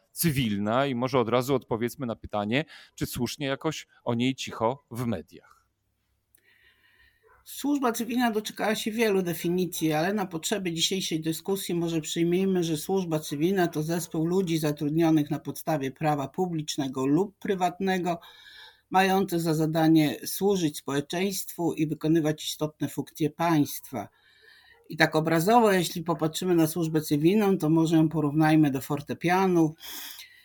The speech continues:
Speaker 2: Nie trzeba rozmontowywać kolejnej, y, p-, części fortepianu, żeby mogła usiąść przy nim kolejna osoba i zagrać Chopina, Bacha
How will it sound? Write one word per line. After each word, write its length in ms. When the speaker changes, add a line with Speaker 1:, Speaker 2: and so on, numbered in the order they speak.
Speaker 2:
Nie 200
trzeba 460
rozmontowywać 1080
kolejnej, 960
y, 60
p-, 160
części 420
fortepianu, 680
żeby 220
mogła 440
usiąść 480
przy 240
nim 220
kolejna 460
osoba 600
i 220
zagrać 680
Chopina, 460
Bacha 480